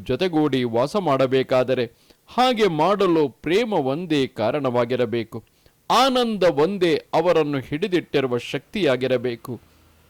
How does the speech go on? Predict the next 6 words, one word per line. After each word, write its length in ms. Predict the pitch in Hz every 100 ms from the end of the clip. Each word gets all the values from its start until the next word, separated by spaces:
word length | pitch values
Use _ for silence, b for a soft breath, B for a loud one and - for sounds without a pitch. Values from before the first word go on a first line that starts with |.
| _ _ _ _ 139
ಯಾವ 380 | 160 156 139 127
ಕ್ಷಣದಲ್ಲಿ 600 | - 147 170 160 151 139
ಪ್ರೇಮ 360 | - 170 190 180 151 -
ಅದೃಶ್ಯವಾಗುವುದೋ 920 | 117 175 220 - 175 147 147 147 139 135 113 _ B B B B B 214
ನೆನಪಿರಲಿ, 580 | 226 208 185 175 160 147 - b b -
ಸಹಜವಾದ 760 | - 247 269 220 226 214 202